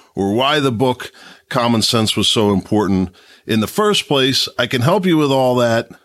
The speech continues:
and probably a little bit more. I've written a couple of books on common sense. I wrote The Retold Story of Common Sense by Thomas Paine. This is Common Sense translated into modern English, so you can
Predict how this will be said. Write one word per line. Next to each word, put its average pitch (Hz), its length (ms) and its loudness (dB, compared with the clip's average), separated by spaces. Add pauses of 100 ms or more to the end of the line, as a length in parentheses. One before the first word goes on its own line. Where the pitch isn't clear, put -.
(140)
and 139 140 -2
probably 170 460 2
a 110 80 2
little 104 240 2
bit 90 220 0
more. 104 280 2
I've 113 220 -2
written 131 180 -4
a 113 40 -4
couple 131 380 -2
of 92 240 -4
books 151 400 -2
on 120 200 0
common 117 420 -2
sense. 117 480 -2
I 85 80 -4
wrote 98 420 -2 (540)
The 90 140 -4
Retold 117 560 -2
Story 110 400 -2
of 95 120 -6
Common 107 400 -2
Sense 104 400 -4
by 92 220 -6
Thomas 104 480 -4
Paine. 110 560 -4 (400)
This - 220 -4
is 95 240 -2
Common 110 520 -2
Sense 104 600 -2 (400)
translated 131 1040 2
into 110 180 2
modern 104 460 0
English, 101 420 0
so 90 80 -2
you 82 140 -4
can 82 260 -4